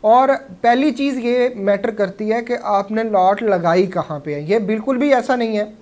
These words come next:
कि आपने ज़ीरो पॉइंट ज़ीरो वन लगाई है और उसके बाद आपको लगता है कि मार्केट के ऊपर रेजिस्टेंस है, सपोर्ट है, उसके मुताबिक आपने लगाई और मार्केट अगर छः से सात पॉइंट जाती है, उसके बाद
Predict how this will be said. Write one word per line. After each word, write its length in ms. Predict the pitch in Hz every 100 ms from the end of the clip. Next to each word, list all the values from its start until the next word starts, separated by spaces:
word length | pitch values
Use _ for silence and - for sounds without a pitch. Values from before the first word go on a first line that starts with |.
| _ _ _ _ - _ _ _
कि 80 | 233
आपने 320 | 220 202 226
ज़ीरो 180 | 220 226
पॉइंट 220 | 233 226
ज़ीरो 180 | 226 226
वन 140 | 208
लगाई 360 | 226 226 202 202
है 220 | 196 196 - -
और 140 | 170 180
उसके 240 | 180 196
बाद 480 | 185 175 180 170 135 - _ _ _ _ _ _ _ _ -
आपको 260 | 185 190
लगता 300 | 208 196 -
है 100 | 208
कि 380 | 208 202 190 160 - _ _ _ _ _ 160
मार्केट 460 | 170 180 180 208
के 60 | 202
ऊपर 360 | 190 190 196
रेजिस्टेंस 580 | 190 180 180 - 196 196
है, 200 | 190 185
सपोर्ट 420 | 185 - 180 185
है, 160 | 180 180
उसके 280 | 185 180 185
मुताबिक 380 | 180 165 185 180
आपने 240 | 170 190
लगाई 360 | 175 165 156 170
और 140 | 175
मार्केट 400 | 165 156 151 175
अगर 200 | 170 170
छः 240 | 170 160
से 100 | 156
सात 260 | 175 156 156
पॉइंट 220 | 170 165
जाती 300 | 160 139 156
है, 60 | 151
उसके 240 | 143 -
बाद 220 | 151 143